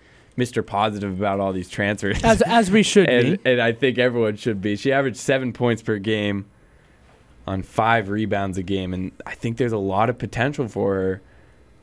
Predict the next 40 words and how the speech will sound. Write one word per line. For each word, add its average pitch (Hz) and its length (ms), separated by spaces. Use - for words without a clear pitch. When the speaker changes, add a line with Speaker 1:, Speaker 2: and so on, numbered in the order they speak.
Speaker 1:
as 101 180
a 98 40
quick 131 340
guard, 104 440
and 95 360
maybe 104 260
she 110 160
can 107 140
make 104 160
a 107 60
really 98 340
big 95 200
impact. 101 440
And 95 200
all 143 200
these 151 180
transfers 113 540
you, 92 120
that 95 220
are 98 100
gonna 95 180
come 95 220
in, 95 320
it's 95 220
gonna 104 200
be 101 180
like, 95 260
which - 280
one 120 260
is 104 140
going 104 240
to 98 160
make 95 400
the 95 140
step - 420
up? 90 280
Speaker 2:
Yeah. 120 180
Speaker 1:
And 113 120
Speaker 2:
I - 20
Speaker 1:
most, - 400